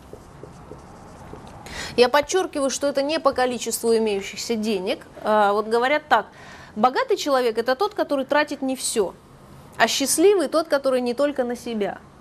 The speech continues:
Понятие богатства, оно очень, э, многогранное. Некоторые считают, что,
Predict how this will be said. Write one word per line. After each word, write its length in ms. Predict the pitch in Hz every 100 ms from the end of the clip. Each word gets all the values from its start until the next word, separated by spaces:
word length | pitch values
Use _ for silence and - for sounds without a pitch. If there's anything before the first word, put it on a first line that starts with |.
| - - - - - - - -
Понятие 400 | 247 302 311 302
богатства, 520 | 302 302 392 - 262
оно 140 | 269
очень, 400 | 294 294 277 262 98
э, 540 | 196 226 233 226 226 - - - 226
многогранное. 1040 | 247 262 254 277 262 277 262 226 208 185
Некоторые 540 | 190 254 285 277 269 254
считают, 420 | - 240 285 277
что, 480 | 277 - 247 226